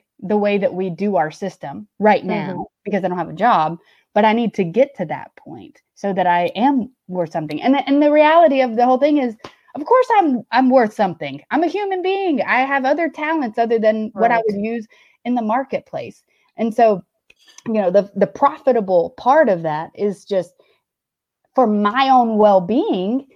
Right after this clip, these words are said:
Speaker 1: not having a job might be great, but not necessarily
Speaker 2: Not for the
Speaker 1: <laughs> for,
Speaker 2: market.
Speaker 1: for
Speaker 2: I
Speaker 1: the
Speaker 2: think you,
Speaker 1: market.
Speaker 2: yeah, what you're talking about is the market. And I think that's what drives us is the market. And then it just, it,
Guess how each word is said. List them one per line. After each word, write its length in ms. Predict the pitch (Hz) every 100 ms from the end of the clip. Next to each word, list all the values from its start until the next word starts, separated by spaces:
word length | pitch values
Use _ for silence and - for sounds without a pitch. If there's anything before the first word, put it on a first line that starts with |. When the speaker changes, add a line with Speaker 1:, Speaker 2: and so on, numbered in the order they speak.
| _ _ _ _ 208
Speaker 1:
not 340 | 214 240 214
having 320 | 226 214 208
a 60 | 180
job 520 | 185 196 277 285 214 -
might 320 | 196 277 294
be 160 | 320 302
great, 540 | 294 381 440 247 - _
but 340 | 185 226 226 214
not 320 | 233 294 320 254 233
necessarily 680 | 269 302 262 311 320 320
Speaker 2:
Not 180 | 330 -
for 120 | -
the 80 | 226
Speaker 1:
<laughs> 0 |
for, 40 | 202
Speaker 2:
market. 380 | 185 180 208 - _ _ -
Speaker 1:
for 60 | 294
Speaker 2:
I 40 |
Speaker 1:
the 60 | 359
Speaker 2:
think 140 | 349 453
you, 140 | 254
Speaker 1:
market. 120 | - - -
Speaker 2:
yeah, 320 | 202 180 170 -
what 180 | 240
you're 180 | 240 285
talking 340 | 269 262 247 226
about 220 | 202 202
is 120 | 190
the 60 | 196
market. 380 | 190 185 190
And 100 | 180
I 60 | 196
think 260 | 196 226 208
that's 280 | 196 196 -
what 180 | 180
drives 460 | - 180 180 185 190
us 220 | 170 - -
is 300 | 190 190 190
the 80 | 185
market. 460 | 170 - - 175 -
And 180 | 196 202
then 260 | 220 233 233 _ _ _ -
it 280 | 214 196 - -
just, 580 | 196 226 220 - - - _ _ -
it, 140 | 214